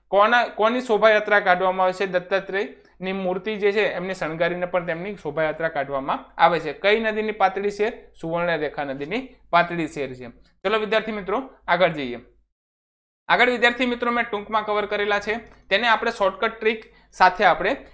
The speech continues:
યાદ કરીશું. અહીંયા જે છે ધોરેશ્વરનો મેળો છે તે તાપી જિલ્લામાં ધોરેશ્વરમાં ધોરેશ્વર મહાદેવમાં મેળો ભરાય છે. હવે અહીંયા જો તાપી એટલે તપી જવાનું, હવે માણસ તપે તો કારો થાય, પણ અહીંયા ધોરો બતાવે છે. આ અલગ જાતના ધોરા છે, એટલે શું કહેવાનું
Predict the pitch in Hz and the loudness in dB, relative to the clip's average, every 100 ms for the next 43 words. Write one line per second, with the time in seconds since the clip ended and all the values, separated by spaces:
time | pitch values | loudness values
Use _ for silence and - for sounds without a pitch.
0 | 151 180 190 190 185 156 131 131 - - | 2 4 4 2 -2 -2 -8 -14 -14 -6
1 | 190 262 262 262 247 175 180 233 269 240 | -2 0 0 0 -2 0 0 0 0 0
2 | 240 233 202 185 175 208 262 - _ 190 | 0 0 -2 -2 -2 -2 -6 -14 _ -4
3 | 190 170 170 262 233 226 226 233 185 165 | 0 0 0 -2 -2 0 2 0 -2 -2
4 | 190 202 220 220 214 165 180 180 202 175 | -2 -2 -4 -2 -2 -2 -4 -2 -6 -4
5 | 156 160 170 175 156 139 160 131 131 240 | -4 -4 -6 -6 -6 -6 -6 -4 -2 -2
6 | - - - - 135 127 - 165 202 240 | -4 -20 -14 -6 -6 -6 -8 0 4 4
7 | 247 240 233 - 185 - - - - 226 | 4 0 0 0 0 0 -2 -8 -8 -8
8 | 226 214 214 220 185 156 131 - _ - | 2 0 2 0 2 2 -2 -10 _ 4
9 | 214 196 226 220 214 214 220 214 202 214 | 6 6 2 4 2 2 0 2 6 6
10 | 202 202 175 175 190 175 160 170 208 180 | 6 4 4 2 0 0 0 6 8 8
11 | 165 160 143 131 127 147 180 190 190 160 | 4 4 2 0 0 4 6 6 4 4
12 | 233 226 208 202 208 156 160 175 160 170 | 4 4 2 2 0 -2 4 4 4 2
13 | 196 196 262 240 220 214 220 262 | -4 -2 -4 0 2 2 2 -4